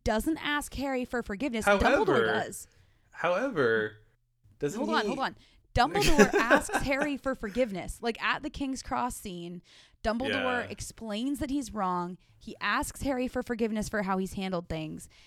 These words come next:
Speaker 1: And Dumbledore, like, accepts the fact that maybe he didn't handle things in the best way. Phenomenal. Like,
Speaker 2: <laughs>
Speaker 1: and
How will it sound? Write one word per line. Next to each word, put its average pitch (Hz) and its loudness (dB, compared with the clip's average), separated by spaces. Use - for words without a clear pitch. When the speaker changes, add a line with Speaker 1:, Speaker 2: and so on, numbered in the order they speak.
Speaker 1:
And 190 -4
Dumbledore, 214 0
like, 196 -2
accepts 208 -4
the 202 -10
fact 180 0
that - -6
maybe 196 -4
he 214 -10
didn't 202 -4
handle 175 -6
things 170 -10
in 170 -10
the 165 -10
best 160 -8
way. 160 -10
Phenomenal. 170 -4
Like, 226 2
Speaker 2:
<laughs> - -10
Speaker 1:
and 254 0